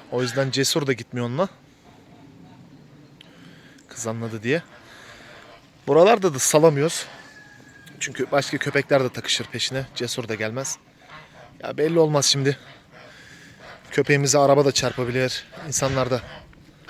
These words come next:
Yani şimdi bu aralar sıkıntı biraz.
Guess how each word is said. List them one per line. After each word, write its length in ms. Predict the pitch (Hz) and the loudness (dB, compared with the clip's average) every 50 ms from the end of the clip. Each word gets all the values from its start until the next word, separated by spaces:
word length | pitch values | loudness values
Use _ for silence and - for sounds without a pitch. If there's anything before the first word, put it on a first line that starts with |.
| - - - - - - - - - - - - - - - - - - - 1077 1077 - - - - - - - - - - - - | -16 -14 -14 -14 -16 -18 -20 -20 -20 -20 -20 -18 -16 -14 -14 -14 -14 -10 -8 -8 -6 -6 -8 -10 -14 -18 -20 -20 -20 -20 -20 -20 -20
Yani 120 | 107 - - | -18 -16 -14
şimdi 220 | - 147 147 139 | -12 -10 -6 -2
bu 80 | 135 135 | 0 0
aralar 240 | 143 143 143 143 | 2 2 2 2
sıkıntı 440 | 139 - - - - 143 127 - 117 | 0 0 -2 -2 -2 -4 -8 -8 -8
biraz. 280 | 120 110 107 - - | -8 -8 -8 -8 -10